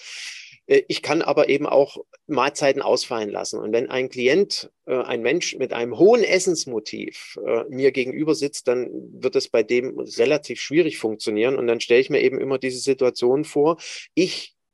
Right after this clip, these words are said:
komme, und deswegen war das Reisprofil für mich so wichtig, ich bin jetzt jahrelang zu meinen Klienten gegangen und hab denen erzählt, „Oh, wissen Sie was, Herr Müller, heute Abend lassen Sie einfach mal das Abendessen weg.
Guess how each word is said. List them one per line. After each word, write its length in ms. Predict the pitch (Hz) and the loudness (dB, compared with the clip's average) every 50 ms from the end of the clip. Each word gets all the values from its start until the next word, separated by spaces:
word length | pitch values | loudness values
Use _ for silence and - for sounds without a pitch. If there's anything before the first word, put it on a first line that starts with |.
| _ _ | _ _
komme, 400 | 135 139 151 180 180 170 - - | 0 2 4 4 4 4 2 0
und 160 | - 123 107 | -2 -2 -2
deswegen 340 | 117 - 123 135 156 143 110 | -2 0 0 0 0 2 2
war 120 | 139 214 | 2 4
das 240 | - - - - - | 4 4 2 2 0
Reisprofil 640 | 104 107 117 113 - - - 117 - - 120 110 - | 2 2 2 2 0 0 -2 -2 0 0 -2 -2 -2
für 120 | - 117 | -2 -2
mich 180 | 110 110 104 - | 0 0 0 0
so 120 | 120 104 | 0 0
wichtig, 340 | 107 113 - - 139 - - | 0 -4 -4 -6 -10 -10 -8
ich 160 | - - - | -10 -2 0
bin 120 | - 160 | 2 2
jetzt 240 | 160 160 151 156 - - | 4 2 2 0 -6 -4
jahrelang 600 | 127 117 123 156 208 214 220 185 160 170 202 196 | 0 2 2 2 4 4 4 4 4 2 0 0
zu 120 | - 175 | 0 -2
meinen 220 | 156 147 151 160 | 0 0 0 -2
Klienten 440 | 156 151 135 139 165 214 - - 147 | -2 0 2 2 2 2 0 -2 -4
gegangen 420 | 117 113 101 113 113 135 175 220 226 - - - - - - - - - - - _ _ _ | -2 0 0 0 0 0 -2 -4 -6 -10 -16 -18 -18 -16 -16 -16 -18 -18 -20 -20 _ _ _
und 160 | - 151 147 | 2 2 4
hab 160 | 160 165 160 | 2 2 4
denen 140 | - 190 185 | 4 2 4
erzählt, 380 | - - - - 170 170 160 - - | 2 -2 -2 2 2 2 2 0 -6
„Oh, 140 | - - | -14 -12
wissen 180 | - 131 143 151 | -12 -10 -8 -6
Sie 100 | 143 139 | -4 -4
was, 440 | 139 156 180 - - - - - - _ _ _ _ _ _ _ _ _ _ - | -4 -4 -4 -6 -6 -8 -8 -10 -12 _ _ _ _ _ _ _ _ _ _ -2
Herr 100 | - 160 | 0 4
Müller, 420 | 165 165 165 165 170 180 180 175 - _ _ _ _ - | 6 6 6 6 6 4 2 0 -6 _ _ _ _ 0
heute 300 | - 185 190 - - - | 0 2 2 2 0 2
Abend 280 | 147 151 165 190 170 156 | 2 2 2 2 2 2
lassen 220 | 156 165 165 165 | 0 0 2 0
Sie 80 | 156 - | -2 -2
einfach 240 | - 151 160 170 | -4 -4 -4 -2
mal 80 | 170 180 | -2 -2
das 100 | 180 - | -2 -2
Abendessen 540 | - - 208 220 214 202 202 156 - 143 123 | -2 0 0 2 2 2 2 2 2 0 0
weg. 260 | 117 101 - - - | 0 0 -2 -10 -16